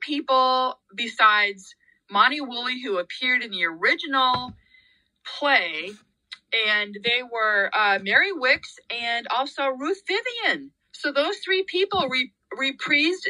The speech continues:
their original roles from the play, went into the movie. Uh, Betty Davis actually wanted very badly to play opposite, um,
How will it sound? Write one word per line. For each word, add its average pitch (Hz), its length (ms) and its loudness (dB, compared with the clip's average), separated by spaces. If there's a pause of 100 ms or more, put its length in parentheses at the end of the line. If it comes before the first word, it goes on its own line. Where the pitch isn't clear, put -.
their 254 460 4
original 240 440 -2
roles 226 420 -4
from 220 200 -4
the 330 80 -6
play, 233 420 0 (220)
went 202 160 0
into 233 200 2
the 294 80 -2
movie. 214 500 -2 (540)
Uh, 220 240 4 (100)
Betty 277 260 0
Davis 277 400 -2 (140)
actually 262 460 -2
wanted 214 440 -4 (220)
very 285 320 6
badly 175 640 0 (800)
to 240 280 -2 (100)
play 262 360 4
opposite, 214 640 0 (680)
um, 175 680 0